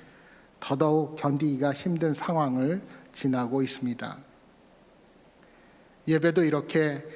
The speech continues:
비대면 온라인으로 드릴 수밖에 없습니다. 최근에 한 일 년 동안 여행과 관련되어서 가장 많이 사용되는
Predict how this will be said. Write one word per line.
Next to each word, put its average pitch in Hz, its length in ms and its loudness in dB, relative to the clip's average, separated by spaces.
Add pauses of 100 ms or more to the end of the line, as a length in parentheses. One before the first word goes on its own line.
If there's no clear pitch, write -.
(160)
비대면 156 760 4 (120)
온라인으로 151 720 2
드릴 143 200 0
수밖에 139 380 -2
없습니다. 123 600 -4 (3250)
최근에 202 840 4
한 202 180 4
일 190 120 6
년 202 200 6
동안 160 340 2
여행과 175 400 6
관련되어서 160 640 4
가장 175 480 2
많이 160 240 4
사용되는 165 680 2